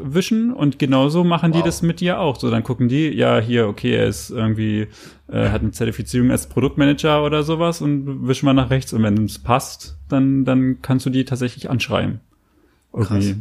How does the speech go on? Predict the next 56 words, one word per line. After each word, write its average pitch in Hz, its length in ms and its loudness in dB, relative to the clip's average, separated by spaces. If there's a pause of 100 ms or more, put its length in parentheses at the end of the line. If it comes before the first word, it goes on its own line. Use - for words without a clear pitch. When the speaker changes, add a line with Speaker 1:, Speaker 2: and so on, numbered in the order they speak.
(220)
Speaker 2:
Krass, 110 220 -20
krass. - 60 -20
Speaker 1:
Also, 110 240 2 (260)
glaub 113 220 4
ich, - 60 -4
dass - 140 -4
Speaker 2:
Also 139 120 -4
Speaker 1:
es - 40 0
Speaker 2:
ich, 101 60 0
Speaker 1:
genauso 113 280 4
Speaker 2:
ich 98 60 2
Speaker 1:
war, 104 160 4
Speaker 2:
kenn - 180 0
Speaker 1:
aber 98 140 -2
Speaker 2:
Xing 131 480 -4
kenn 175 240 -12
ich, 269 240 -16 (100)
das - 80 -10
Speaker 1:
Ja. 110 140 0
Speaker 2:
ist, - 220 -14
aber 104 100 -8
das 104 120 -10
ist 110 80 -16
ja 110 60 -8
eher 95 120 -8
so 107 100 -12
eine 98 80 -8
Börse, 101 520 -12 (180)
ne? 107 80 -10
So 120 60 -12
Speaker 1:
Xing 117 340 2
Speaker 2:
eine 131 100 4
Speaker 1:
und 113 140 2
Speaker 2:
Jobbörse. 107 220 2
Speaker 1:
LinkedIn, 107 540 2
ja, 101 200 2
es 113 140 -2
ist, 107 320 -6
Speaker 2:
Also 101 120 -12
Jobbörsen? 104 540 -10 (260)
Speaker 1:
es 98 120 -10
sind 107 180 -2
auch 107 120 2
so, 104 440 0 (260)
ja, 107 680 2
nee, 113 580 2
eigentlich 139 300 -2
tatsächlich 131 440 -4
auch 117 120 2
nicht 131 180 2
mehr. 107 160 2
Das 101 160 -2
sind 107 400 0 (460)
eigentlich 104 720 -2
auch 110 380 2 (100)
wie, 107 560 2